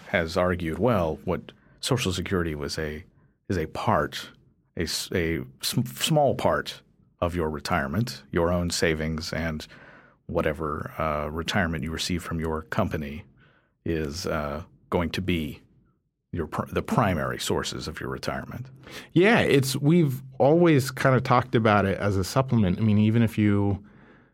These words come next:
Speaker 2: go back several decades, um,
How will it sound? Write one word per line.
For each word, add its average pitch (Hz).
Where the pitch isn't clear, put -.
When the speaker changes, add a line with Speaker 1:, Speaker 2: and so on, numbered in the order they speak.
Speaker 2:
go 110
back 95
several 107
decades, 95
um, 90